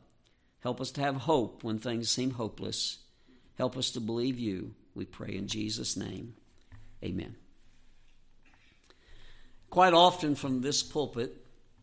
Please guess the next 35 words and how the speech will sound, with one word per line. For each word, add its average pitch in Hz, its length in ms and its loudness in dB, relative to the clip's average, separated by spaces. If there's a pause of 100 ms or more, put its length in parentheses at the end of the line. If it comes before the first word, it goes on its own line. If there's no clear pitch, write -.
(400)
I 135 180 6
have, 131 300 2
I 143 160 4
have 135 100 4
reminded 135 600 6
you 139 160 4
of 117 120 -4
the 123 60 -4
truth 123 480 -2
of 113 160 -6
Romans 123 380 2
eight 120 420 -2
twenty-eight. 110 600 -2 (640)
And 131 100 2
we 151 80 6
know 175 160 10
that 147 140 4
all 175 240 10
things 156 400 2
work 147 240 0
together 135 360 0
for 135 200 -6
good 113 420 2
to 110 80 -2
them 123 240 2
that 123 160 -4
love 117 240 -2
God. 98 380 -4 (1040)
Last 170 440 8
week, 135 540 -2 (640)
we 151 160 4
drove 156 340 6
home 160 300 2
the 151 80 0
point 131 540 -2